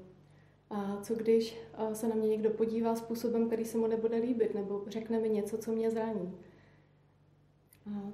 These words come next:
co když, eh, ty svátky, které mají být pohodové a klidné, vůbec takové nebudou? Nepřinesou mi, po čem toužím, tu, eh,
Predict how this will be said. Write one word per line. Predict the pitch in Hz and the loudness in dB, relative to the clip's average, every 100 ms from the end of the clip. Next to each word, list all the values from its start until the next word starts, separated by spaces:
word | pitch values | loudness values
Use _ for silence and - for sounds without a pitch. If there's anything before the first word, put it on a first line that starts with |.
| - | -6
co | 233 | -4
když, | 220 247 254 - - - | 0 2 2 0 -8 -4
eh, | 226 220 220 | -2 0 -2
ty | 262 | -4
svátky, | 240 202 202 202 - 262 - | -2 -4 -4 -4 -2 -2 -2
které | 226 220 | -4 -2
mají | 220 226 | 0 0
být | 233 233 | 0 -4
pohodové | 202 196 214 214 208 226 | -6 -4 -4 -2 -2 -2
a | 226 | -4
klidné, | - 202 208 214 233 226 | -4 -2 0 0 -2 -4
vůbec | 214 220 | -4 -4
takové | - 214 208 220 | -4 -8 -4 -4
nebudou? | 208 196 196 175 185 - - - _ _ _ _ _ _ _ _ - | -4 -4 -6 -8 -10 -16 -20 -20 _ _ _ _ _ _ _ _ -2
Nepřinesou | 233 233 285 202 - 185 | 0 2 2 2 0 -4
mi, | 180 | -4
po | 180 185 | -6 -6
čem | 220 208 | -4 -4
toužím, | 202 190 190 180 180 - - - - - | -4 -6 -6 -6 -8 -10 -16 -20 -20 -6
tu, | 220 196 196 - - - | -2 -2 -2 -8 -16 -12
eh, | 214 196 196 | -8 -6 -6